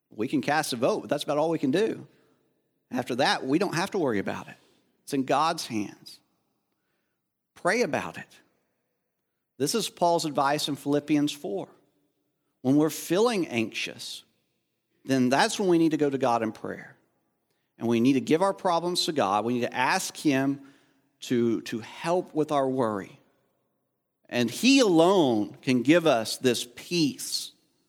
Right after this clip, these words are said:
that passes understanding. And so we need to pray. And we need to remember God's faithfulness.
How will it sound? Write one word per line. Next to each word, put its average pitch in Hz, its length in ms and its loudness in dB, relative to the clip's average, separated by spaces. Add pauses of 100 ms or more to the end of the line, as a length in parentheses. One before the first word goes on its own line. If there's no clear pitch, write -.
(340)
that - 140 -20
passes 101 400 -4
understanding. 98 640 -6 (160)
And 113 80 -20
so - 120 -12
we 107 60 -4
need 110 120 -2
to - 60 -14
pray. 113 480 -6 (1500)
And 107 80 -4
we 120 80 2
need 156 120 4
to 156 60 2
remember 139 380 2
God's 123 320 0
faithfulness. - 840 -8